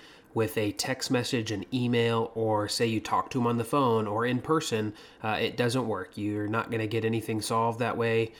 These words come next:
The communication between you and the guest has to be on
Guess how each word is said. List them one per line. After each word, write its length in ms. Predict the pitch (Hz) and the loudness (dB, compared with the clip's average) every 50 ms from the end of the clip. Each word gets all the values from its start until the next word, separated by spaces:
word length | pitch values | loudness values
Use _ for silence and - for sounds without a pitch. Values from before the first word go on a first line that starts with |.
| - - - | -20 -14 -12
The 80 | 104 | -12
communication 880 | 104 - - 120 117 123 123 120 - 120 113 113 110 - 117 110 110 104 | -10 -6 -2 0 2 2 0 0 0 0 0 2 2 0 0 0 0 0
between 340 | 101 104 - - 107 104 107 | -2 -4 -4 -4 -4 -2 0
you 80 | 110 110 | 0 0
and 100 | 110 107 | 0 -2
the 40 | 104 | -2
guest 340 | 95 104 95 95 92 - | -2 -4 -4 -6 -6 -8
has 420 | - - - 104 101 104 104 - - | -6 -4 -2 0 0 0 -2 -4 -6
to 80 | - 107 | -6 -6
be 280 | 98 104 104 104 101 - - | -6 -4 -6 -6 -6 -8 -8
on 440 | 107 104 104 104 104 107 110 113 | -6 -4 -4 -4 -2 -2 -4 -4